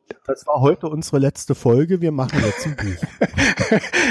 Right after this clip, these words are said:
Speaker 2: Ja, und er hat, ja, ich meine, gut, das war naheliegend. Ich glaub, das war auch relativ erfolgreich, die Podcast-Serie. Und dann hat er halt
Speaker 1: Ja.
Speaker 2: jetzt noch mal so ein paar Hintergründe zu den Sachen gepackt, die er sonst in den Podcast gepackt hat. Und jetzt kann man sich's quasi auch als Buch kaufen.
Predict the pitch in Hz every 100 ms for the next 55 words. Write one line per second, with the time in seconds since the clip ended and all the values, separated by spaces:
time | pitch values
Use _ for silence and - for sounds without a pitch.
0 | 202 190 139 139 156 160 143 135 139 151
1 | 151 147 180 143 - 139 139 147 156 127
2 | 131 127 135 135 139 131 131 135 127 123
3 | 131 107 - 123 - 117 - 120 131 127
4 | 120 - 117 120 123 123 117 139 139 123
5 | 117 117 101 123 120 117 117 - - -
6 | - - - 123 139 117 139 120 117 120
7 | 127 - 123 113 120 117 - 123 123 120
8 | - 135 - 120 120 123 - 120 - -
9 | - 156 - - 156 - 135 - 135 -
10 | - 143 135 131 - - - 127 123 120
11 | - 123 117 127 - - 120 - 139